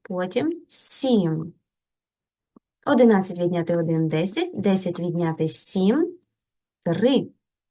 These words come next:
Одинадцять відняти дев'ять. Розкладаємо дев'ять на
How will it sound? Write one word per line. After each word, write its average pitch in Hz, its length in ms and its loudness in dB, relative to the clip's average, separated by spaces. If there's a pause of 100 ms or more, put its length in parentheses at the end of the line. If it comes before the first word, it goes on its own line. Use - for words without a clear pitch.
(520)
Одинадцять 185 680 0
відняти 196 420 -2
дев'ять. 240 680 0 (600)
Розкладаємо 196 800 2
дев'ять 156 480 -2
на 165 240 -2